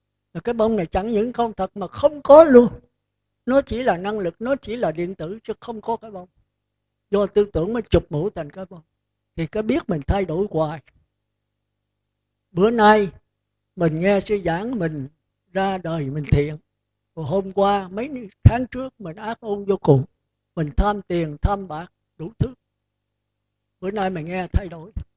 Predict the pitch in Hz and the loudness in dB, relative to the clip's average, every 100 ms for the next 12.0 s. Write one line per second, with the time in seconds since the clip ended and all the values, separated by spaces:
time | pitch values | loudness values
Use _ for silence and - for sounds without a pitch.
0 | _ _ _ _ - 160 190 208 208 233 | _ _ _ _ -10 -4 -2 0 4 4
1 | 311 247 233 214 190 165 156 156 185 190 | 4 2 0 -2 0 -2 -2 -6 -8 -2
2 | 196 233 156 165 185 175 160 151 143 _ | 0 0 -2 -4 -6 -8 -10 -12 -18 _
3 | _ _ _ - 208 254 - 262 262 254 | _ _ _ -2 2 4 4 4 2 -6
4 | - 160 170 196 151 175 170 139 _ _ | -4 -6 -4 -4 -8 -10 -14 -18 _ _
5 | _ _ _ _ _ _ 220 - 202 190 | _ _ _ _ _ _ -6 -4 -2 -2
6 | 175 180 214 151 - 185 156 - _ _ | -2 -6 -6 0 0 0 -16 -20 _ _
7 | _ _ _ _ _ _ _ _ _ _ | _ _ _ _ _ _ _ _ _ _
8 | _ 202 240 220 233 202 170 196 220 202 | _ -4 2 2 2 0 0 0 -2 -2
9 | 226 175 180 254 214 180 160 202 285 277 | -4 -4 -4 -4 -6 -6 -4 0 0 0
10 | 254 247 196 208 190 156 156 160 190 254 | 0 2 0 -4 -6 -6 -8 -8 -4 -2
11 | 247 - 160 170 190 185 196 196 196 | -2 -2 -4 -4 -6 -2 -2 -2 0